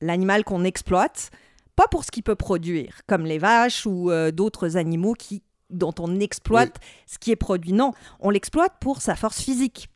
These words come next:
Speaker 1: sa
Speaker 2: Oui.
Speaker 1: capacité à charrier des trucs, à transporter. C'est le sel de la terre, l'âne. C'est la force ouvrière brute. Et c'est aussi dans ces deux films, un que j'ai vu, l'autre je présume, mais je pense que je me trompe pas trop,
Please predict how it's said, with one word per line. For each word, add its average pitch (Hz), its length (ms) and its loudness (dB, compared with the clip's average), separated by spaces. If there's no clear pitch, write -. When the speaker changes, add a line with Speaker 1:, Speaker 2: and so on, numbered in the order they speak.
Speaker 1:
sa - 120 -6
Speaker 2:
Oui. 135 60 0
Speaker 1:
capacité 202 540 -2
à 247 120 4
charrier 226 460 0
des 233 140 -2
trucs, 262 280 -4
à 180 80 0
transporter. 240 840 -2
C'est - 120 -6
le 180 60 -4
sel 208 260 4
de 208 80 4
la 208 160 4
terre, 277 360 4
l'âne. 160 380 0
C'est 208 400 2
la 156 120 -4
force 262 300 0
ouvrière 214 520 2
brute. 160 520 -2
Et 214 80 2
c'est 339 160 2
aussi 330 340 2
dans 190 160 -2
ces - 160 -6
deux 160 200 -4
films, 330 420 0
un 208 160 0
que 185 80 -2
j'ai 202 120 4
vu, 220 280 0
l'autre 180 280 2
je 151 120 -6
présume, 202 520 -2
mais 190 120 -2
je - 80 -12
pense 170 160 -10
que 180 100 -8
je 170 80 -6
me 180 80 -4
trompe 185 260 -6
pas 165 140 0
trop, 294 320 0